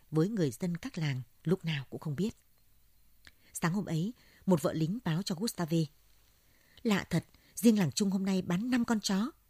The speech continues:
phiên trước có ba nhà." Mật rất nhạy bén, ông quản cười. "Các ông du kích lại bắt đầu về làng Trung.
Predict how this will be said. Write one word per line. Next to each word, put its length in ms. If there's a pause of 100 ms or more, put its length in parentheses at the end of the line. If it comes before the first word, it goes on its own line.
(140)
phiên 200
trước 220
có 80
ba 160
nhà." 320 (2000)
Mật 200 (280)
rất 140
nhạy 200
bén, 300 (420)
ông 160
quản 260
cười. 240 (1200)
"Các 120
ông 180
du 140
kích 300
lại 200
bắt 100
đầu 140
về 140
làng 160
Trung. 320